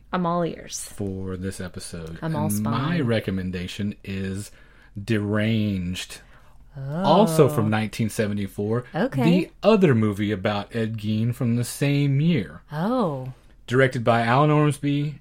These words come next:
Speaker 2: and Jeff Gillen, with effects by Tom Savini.
Speaker 1: Oh, so you know it's gonna be great.
Speaker 2: And a lead performance by Roberts Blossom,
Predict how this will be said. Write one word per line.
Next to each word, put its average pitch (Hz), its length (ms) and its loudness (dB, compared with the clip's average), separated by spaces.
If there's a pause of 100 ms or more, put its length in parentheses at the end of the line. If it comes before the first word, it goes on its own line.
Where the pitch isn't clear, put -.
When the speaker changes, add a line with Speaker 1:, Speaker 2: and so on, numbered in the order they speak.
(120)
Speaker 2:
and 110 340 -2
Jeff 127 280 2
Gillen, 127 460 4 (520)
with 123 200 4
effects 156 380 2
by 135 180 2
Tom 135 300 2
Savini. 113 440 0
Speaker 1:
Oh, 233 180 0 (500)
so - 120 -6
you 185 60 -2
know 175 180 -2
it's 180 140 -10
gonna 170 160 -6
be 160 100 -6
great. 143 320 -10 (320)
Speaker 2:
And 131 380 2
a 120 100 2
lead 131 540 0
performance 127 840 -2 (120)
by 110 340 -2
Roberts 117 560 2
Blossom, 131 720 -2